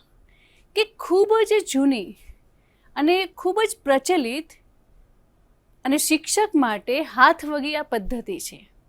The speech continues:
કે વ્યાખ્યાન એ સરળ અને અસરકારક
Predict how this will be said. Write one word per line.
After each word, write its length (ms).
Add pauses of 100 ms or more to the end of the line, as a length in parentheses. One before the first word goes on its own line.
(840)
કે 140
વ્યાખ્યાન 800
એ 140
સરળ 540
અને 200 (120)
અસરકારક 840